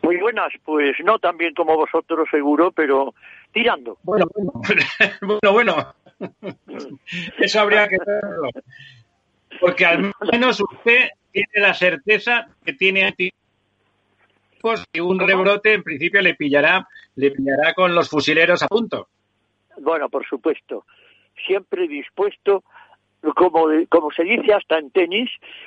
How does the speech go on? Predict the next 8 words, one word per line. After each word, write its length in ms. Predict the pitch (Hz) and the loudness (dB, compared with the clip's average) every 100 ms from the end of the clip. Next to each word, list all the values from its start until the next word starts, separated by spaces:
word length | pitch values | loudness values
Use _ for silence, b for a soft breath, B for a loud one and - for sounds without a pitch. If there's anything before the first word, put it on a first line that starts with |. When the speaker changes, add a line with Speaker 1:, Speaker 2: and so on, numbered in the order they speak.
| B | B
Speaker 1:
un 180 | - 254 | -2 0
paso 360 | - 214 - 190 | 0 -2 0 -2
atrás 340 | - 220 233 202 | 0 0 0 -4
ni 100 | 196 | -4
para 260 | 170 156 | -2 0
coger 340 | 160 151 180 175 | 0 0 -2 0
carrerilla. 640 | 156 135 123 110 101 87 _ _ - B B B _ _ _ | -2 0 -2 -4 -4 -6 _ _ -20 B B B _ _ _
Speaker 2:
<laughs> 800 | 123 143 135 - - 120 - 110 | -10 -6 -6 -8 -10 -10 -10 -12